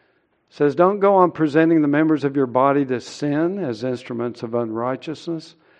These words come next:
but present yourselves to God as those alive from the dead and your members as instruments of righteousness to God."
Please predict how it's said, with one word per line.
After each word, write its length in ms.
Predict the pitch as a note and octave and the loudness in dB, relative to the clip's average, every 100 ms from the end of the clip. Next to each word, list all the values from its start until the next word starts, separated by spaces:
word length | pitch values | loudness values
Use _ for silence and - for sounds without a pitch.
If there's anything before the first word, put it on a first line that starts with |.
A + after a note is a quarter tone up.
| _ _ _ _ - | _ _ _ _ -6
but 160 | - | -4
present 480 | - C#3 E3 G3+ G3+ | -2 -2 0 -2 -2
yourselves 540 | E3+ - E3+ E3 D#3 | -6 0 4 4 2
to 120 | - C#3 | -4 -4
God 380 | C#3 E3 F3 | 0 0 0
as 140 | D3 A2 | -4 -2
those 240 | C#3 C3+ | -2 -2
alive 400 | B2 B2 C#3 C#3+ | -4 -2 -2 -4
from 160 | - C#3 | -6 -8
the 100 | C3+ | -6
dead 380 | C3 D3+ C#3 A#2+ | -4 -4 -4 -6
and 120 | A#2+ | -8
your 140 | B2 | -6
members 640 | B2 D3+ F#3 C#3 A#2+ A#2 A2+ | -6 -4 -4 -4 -6 -8 -10
as 180 | G#2+ | -12
instruments 600 | C3 C3+ - B2+ B2+ A#2 | -12 -12 -12 -12 -12 -12
of 140 | A#2 G#2+ | -14 -10
righteousness 760 | A#2 B2 A#2+ A#2+ - A#2 G#2+ - | -8 -8 -10 -18 -18 -18 -18 -20
to 120 | A2+ | -20
God." 380 | G#2 G#2+ G#2+ | -18 -18 -20